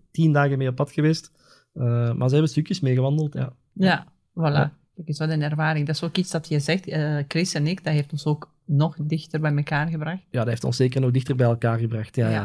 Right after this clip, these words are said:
Speaker 1: eh,
Speaker 2: Want
Speaker 1: zonder
Speaker 2: Chris is een
Speaker 1: twijfel.
Speaker 2: van je beste vrienden, hè?
Speaker 1: Christel is ongetwijfeld een van mijn beste vrienden.
Speaker 2: Ja.
Speaker 1: Ja, ja, dat durf ik nu zo wel stellen. Ja,
Speaker 2: Ja.
Speaker 1: ja, ja.
Speaker 2: Hoe lang kennen jullie elkaar?
Speaker 1: Ehm, goh, ik denk dat de eerste keer dat Merel meeging, ehm, met de kampen van de vereniging, dat, eh, moet een,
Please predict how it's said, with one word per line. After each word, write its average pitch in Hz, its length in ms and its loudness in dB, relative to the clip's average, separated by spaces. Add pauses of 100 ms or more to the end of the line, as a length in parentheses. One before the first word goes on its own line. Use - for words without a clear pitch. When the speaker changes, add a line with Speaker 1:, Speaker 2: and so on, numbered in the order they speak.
(120)
Speaker 1:
eh, 123 60 -16
Speaker 2:
Want 123 180 0
Speaker 1:
zonder 120 100 0
Speaker 2:
Chris 127 100 2
is - 60 -4
een 220 60 -4
Speaker 1:
twijfel. 196 280 2
Speaker 2:
van 185 80 4
je 170 100 0
beste 170 300 -2
vrienden, 131 400 -2
hè? 147 200 -2
Speaker 1:
Christel 151 280 0
is 139 60 2
ongetwijfeld 135 460 0
een 139 60 2
van 127 100 4
mijn 123 120 4
beste 120 260 0
vrienden. 110 240 -2
Speaker 2:
Ja. - 140 2
Speaker 1:
Ja, 117 180 2
ja, - 120 -2
dat 123 160 -2
durf 135 140 2
ik 127 80 -2
nu 139 180 2
zo 135 180 2
wel 131 120 2
stellen. 110 360 -4
Ja, 123 180 -4
Speaker 2:
Ja. 175 160 0
Speaker 1:
ja, - 20 -2
ja. - 100 -4 (100)
Speaker 2:
Hoe 185 100 -2
lang 175 140 0
kennen 165 220 -2
jullie 190 140 0
elkaar? 214 380 -2 (540)
Speaker 1:
Ehm, 214 640 2
goh, 202 180 -6
ik 165 60 -2
denk 156 120 2
dat 151 80 -2
de - 140 -12
eerste - 280 -2
keer 185 200 0
dat 160 140 -6
Merel 165 320 2
meeging, 156 680 2
ehm, 143 380 0
met 139 120 -2
de 139 80 -4
kampen 147 320 0
van 143 140 0
de 135 80 0
vereniging, 143 680 2
dat, 131 360 -6
eh, 135 120 0
moet 131 280 0
een, 135 360 2